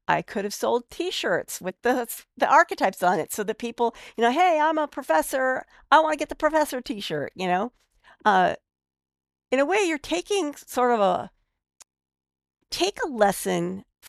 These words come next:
from the horror host Svengoolie. I mean, you come into Svengoolie's world to watch his show on MeTV every Saturday night, or at least I do. But he has all this merch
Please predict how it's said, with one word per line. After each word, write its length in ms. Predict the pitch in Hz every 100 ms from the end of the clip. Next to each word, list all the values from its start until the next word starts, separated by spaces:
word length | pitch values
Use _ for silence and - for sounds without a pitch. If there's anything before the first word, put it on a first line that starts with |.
| -
from 320 | 190 180 180
the 100 | 175
horror 360 | 185 185 180
host 400 | 185 156 165 -
Svengoolie. 680 | 170 160 156 143 - - - _ _ _ _ _ 233
I 80 |
mean, 260 | 254 254 247 - _ _
you 200 | - 208
come 300 | - - 359 359
into 220 | 339 285
Svengoolie's 720 | 233 - 240 220 214 214 208
world 380 | 190 190 185 185 -
to 120 | 202
watch 560 | 175 175 175 185 - -
his 220 | 175 180
show 420 | - 170 147 156
on 200 | 170 160
MeTV 680 | 202 214 214 220 190 170 170
every 220 | 151 160
Saturday 460 | 165 160 151 151 151
night, 300 | 135 - -
or 80 | 156
at 80 | 135
least 280 | 151 - - _ _ -
I 140 | 123
do. 160 | 85 80 - _ _ _ _ _ _ _ _ 180
But 420 | 311 339 202 - _ -
he 160 | 330
has 180 | 302 254
all 160 | 285 262
this 220 | 247 214
merch 800 | 196 190 262 285 - - -